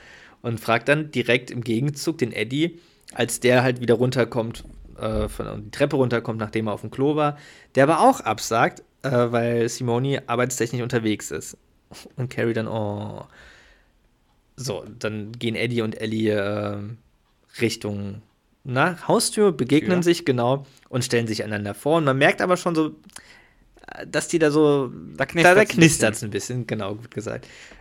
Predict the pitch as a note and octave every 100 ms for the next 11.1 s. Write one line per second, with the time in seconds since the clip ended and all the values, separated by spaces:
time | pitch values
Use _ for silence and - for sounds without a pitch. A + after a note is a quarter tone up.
0 | - - B2+ A#2+ A#2+ C#3+ C#3+ - _ _
1 | _ - C3+ B2 B2 - B2+ D#3 F#3+ B2+
2 | A#2+ A#2 - A#2 A2+ A2+ A2+ B2 A#2+ B2+
3 | B2 - C3+ C3 C3+ C3+ F#3+ G#3+ _ _
4 | _ _ _ _ - A#2+ - B2+ B2 C3
5 | C3 B2+ C3 C#3 B2+ F#2 - B2+ B2 B2
6 | A#2 - - G#2+ A2 G#2+ A#2 F#3+ - F#3
7 | F#3+ F#3+ - - _ _ _ _ _ -
8 | C3 B2+ B2 B2+ C3 B2+ A#2 A2+ A2+ A2
9 | A2 G#2+ A2 A#2 A#2 A2 G#2+ G#2 G#2 -
10 | - A#2 C#3+ E3 C3+ C3+ A#2+ A#2 G2 -